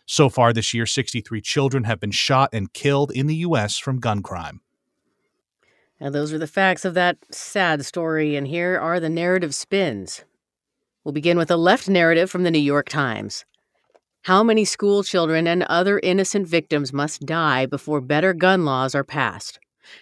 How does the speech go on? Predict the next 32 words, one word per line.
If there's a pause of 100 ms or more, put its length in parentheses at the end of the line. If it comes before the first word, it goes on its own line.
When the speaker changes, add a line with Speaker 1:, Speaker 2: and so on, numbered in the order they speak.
Speaker 2:
The
U
S
has
more
guns
than
any
other
country, (240)
essentially
one
gun
for
every
citizen, (300)
and
one
of
the
highest
gun-related
death
rates. (340)
This
madness
needs
to
stop
with
better
regulation,